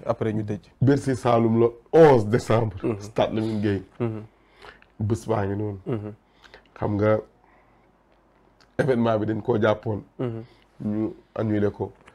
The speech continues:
Speaker 2: ndax feebar bi nga xam ne moo amoon ci réew mi.
Speaker 1: Mhm.
Speaker 2: Ñu wàcce waat date bi def ko le onze.
Speaker 1: Mhm.
Speaker 2: Ñu nekk ci liggéey beeg promotion bi, def communication événement bi.
Speaker 1: Mhm.
Speaker 2: Euh, ba yàlla def na ñu ngi ci cappaandaw yi
Speaker 1: Ñu ngi ci
Speaker 2: événement
Speaker 1: cappaandaw
Speaker 2: bi.
Speaker 1: yi.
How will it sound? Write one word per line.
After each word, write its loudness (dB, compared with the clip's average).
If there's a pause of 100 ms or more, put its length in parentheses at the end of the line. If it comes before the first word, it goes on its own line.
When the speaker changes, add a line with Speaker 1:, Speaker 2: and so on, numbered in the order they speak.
(180)
Speaker 2:
ndax 0
feebar 4
bi -2
nga 0
xam -6
ne 0
moo 0
amoon -2
ci -2
réew 2
mi. -8 (140)
Speaker 1:
Mhm. -10 (120)
Speaker 2:
Ñu -2
wàcce 0
waat 2
date -4
bi -4
def -6
ko -4
le 0
onze. -4
Speaker 1:
Mhm. -8 (140)
Speaker 2:
Ñu 0
nekk 0
ci -2
liggéey 0
beeg -2
promotion -4
bi, -14
def -12
communication -6
événement -2
bi. -8 (140)
Speaker 1:
Mhm. -8 (340)
Speaker 2:
Euh, 0
ba 0
yàlla 2
def -4
na -4 (200)
ñu -4
ngi -6
ci -6
cappaandaw 0
yi 2
Speaker 1:
Ñu -2
ngi 0
ci -6
Speaker 2:
événement 0
Speaker 1:
cappaandaw 2
Speaker 2:
bi. -2
Speaker 1:
yi. -12